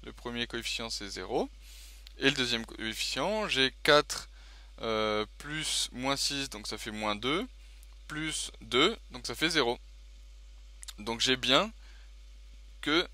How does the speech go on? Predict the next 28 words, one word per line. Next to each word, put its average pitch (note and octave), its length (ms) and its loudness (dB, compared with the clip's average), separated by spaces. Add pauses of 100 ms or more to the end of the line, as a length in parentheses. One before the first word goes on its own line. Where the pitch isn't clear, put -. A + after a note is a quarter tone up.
cette - 340 4
combinaison A#2+ 460 0
linéaire A2 520 4 (400)
est D#3 160 6
égale C3+ 520 12
au A#2+ 100 4
vecteur A2+ 380 4
nul, D#3 320 2 (580)
alors A2+ 400 4
que C#3 120 0
les A#2+ 220 6
coefficients A#2+ 720 2 (440)
sont, - 440 0 (220)
euh, G#2 300 4
sont C3 440 -4
non C3+ 300 2
nuls. A#2+ 260 0 (360)
Les - 120 -8
trois - 300 0
coefficients A2+ 540 -2
ici C#3 360 -4 (440)
sont D3 340 0
non C3+ 220 0
nuls. A#2 280 0 (500)
Donc A2 160 -2
ça A#2 120 4
confirme E3 640 2 (100)
que, D#3+ 220 4